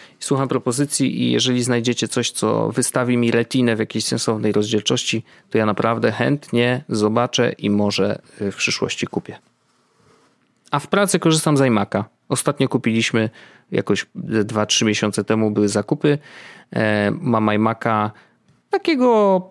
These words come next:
podstawowego, żeśmy kupili, y, wersję, mm, i to w zupełności wystarcza, ale dzięki temu nie muszę wozić swojego, bo miałem MacBooka Pro przez jakiś czas, tego Mid dwa tysiące dwanaście,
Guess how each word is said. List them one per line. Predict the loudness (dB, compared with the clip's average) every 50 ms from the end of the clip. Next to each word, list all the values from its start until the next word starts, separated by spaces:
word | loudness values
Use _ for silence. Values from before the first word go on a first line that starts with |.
| _ _ -4
podstawowego, | -4 -2 -2 -2 -2 -2 0 0 -2 0 0 0 0 2 0 0
żeśmy | 0 -2 -4 -2 -2 -2
kupili, | -2 -4 -4 -2 -2 0 0 0 -2 -2 -2 0 0 2
y, | 2 4 4 2 2
wersję, | 2 0 0 0 0 -2 -2 0 0 2 2 2 2 2 0 -2
mm, | -6 -8 -6 -4 -4 -4 -4
i | -2 -4 -4 0
to | 0 0 0
w | 0
zupełności | -2 -2 0 0 0 2 0 -2 -2 -2 -2
wystarcza, | -2 -4 -4 -6 -6 -6 -2 -2 -2 -2 -2 -2 -2 -2 -2 -2 -2
ale | 0 0 2 2 0
dzięki | 0 -2 -4 -2 -2
temu | 0 0 2
nie | 2 2
muszę | 0 0 0 0 0 0
wozić | 0 0 0 0 -2 -4 -6
swojego, | -4 -2 0 0 0 2 0 0 0 -2 -4 -10 -18 -6 -2
bo | 0 0
miałem | 2 2 2 0
MacBooka | 0 0 0 -2 -4 -2 -2 -2 -2
Pro | 0 0 -2 -2 -2 _ _ -6
przez | -4 -2 -2
jakiś | -2 -2 -2 -4 0
czas, | 0 0 0 -2 -4 -4
tego | -4 -2 0 0 2
Mid | 2 0 0 -2 -6 -14 _
dwa | -6 -4 -4 -4
tysiące | -2 -2 0 0 0 0 0 0 2 0 2 0 0 -2 -2 -2 -6 -8 -10 -12 -12 -12 -12 -10
dwanaście, | -10 -12 -12 -8 -6 -6 -6 -4 -4 -4 -6 -6 -6 -4 -4 -4 -4 -4